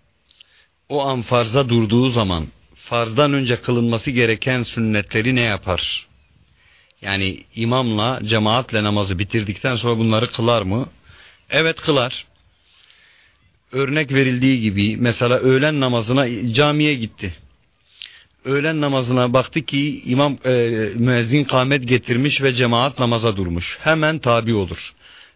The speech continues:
Zaten, e, imam namaza durduğu anda sünnet kılmak caiz değildir.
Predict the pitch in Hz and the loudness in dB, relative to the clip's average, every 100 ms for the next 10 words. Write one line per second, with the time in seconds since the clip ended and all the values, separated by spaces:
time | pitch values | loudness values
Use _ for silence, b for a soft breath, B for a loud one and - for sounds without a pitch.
0 | _ 113 160 - 135 156 156 _ _ b | _ -2 0 0 -2 -2 -8 _ _ b
1 | b b b b b b b _ - 117 | b b b b b b b _ -8 -4
2 | 117 110 107 107 - _ _ _ 123 127 | -2 0 -2 -4 -6 _ _ _ -6 -2
3 | 135 151 170 - _ _ - 117 123 123 | 0 0 -2 -6 _ _ -8 -2 0 0
4 | 120 165 123 131 127 131 156 165 139 131 | 2 0 2 2 4 4 2 2 2 2
5 | 113 113 - 127 139 165 - 135 143 143 | 2 0 0 0 2 0 0 0 0 0
6 | 131 131 131 117 120 101 87 - - | 2 2 2 2 2 2 -2 -6 -8